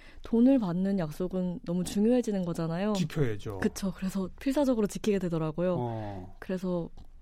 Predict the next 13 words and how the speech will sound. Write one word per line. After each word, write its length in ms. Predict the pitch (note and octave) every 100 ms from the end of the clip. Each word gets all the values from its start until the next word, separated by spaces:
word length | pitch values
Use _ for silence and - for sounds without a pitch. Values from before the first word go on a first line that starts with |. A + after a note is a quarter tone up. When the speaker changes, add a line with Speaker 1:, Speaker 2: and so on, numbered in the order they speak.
| - - - -
Speaker 1:
반년간 480 | G3 F#3+ F#3+ F#3+ F3+
했습니다. 520 | F#3+ - E3 D3+ D3+ -
Speaker 2:
네. 520 | C3 A#2+ A2 G#2+ G#2 G2+ G2 F#2+ - - - - - - - - -
그래서 260 | E3+ D#3+
이천오백만 760 | F3 D#3+ F#3 E3+ D#3 D#3 D#3 D#3
원 240 | D#3 D3 - -
싹 300 | - G3 -
다 100 | F3
갚았다? 500 | D3 - - F3+ -
Speaker 1:
<laughs> 580 | D#4 D4 B3 B3 C4+ - - - - - - C#4+ - - -
갚았습니다. 640 | - F#3 G3 G#3 F#3+ E3 F3 - C#4+ C#4+ -
제가 280 | - G3+ G3
다른, 460 | G3+ F#3+ G#3+ A3